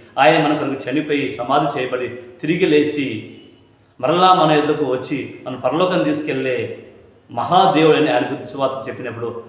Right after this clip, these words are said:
ఆ వ్యక్తి డిఎల్ మోడీ గారు చెప్పిన ఆ మాటలు విని అతడు చూపించిన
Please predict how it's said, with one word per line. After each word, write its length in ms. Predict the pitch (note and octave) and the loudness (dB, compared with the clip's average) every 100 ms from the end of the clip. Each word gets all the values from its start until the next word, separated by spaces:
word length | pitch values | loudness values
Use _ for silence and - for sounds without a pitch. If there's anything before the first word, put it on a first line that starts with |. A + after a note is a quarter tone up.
| - - - | -20 -20 -6
ఆ 240 | B2+ B2 A#2+ | 2 2 2
వ్యక్తి 380 | C#3+ - F#3 - - - - - A2+ | 0 -2 2 2 2 -2 -6 -14 -6
డిఎల్ 520 | C#3 F3+ F3+ D#3+ D3+ | 0 2 4 2 0
మోడీ 200 | D3 D3 | -2 0
గారు 160 | C#3+ C#3 | 0 -2
చెప్పిన 280 | C#3+ C#3 | -6 -6
ఆ 160 | B2+ B2 | -2 0
మాటలు 420 | A#2+ C3 D3 C#3+ | 2 2 2 -2
విని 460 | C#3 C#3+ F3 - - - - | -2 0 0 -4 -10 -12 -6
అతడు 180 | C3+ D3+ | -4 -2
చూపించిన 640 | D3 F3+ F3+ F#3+ F#3 E3+ | -2 0 0 0 -2 2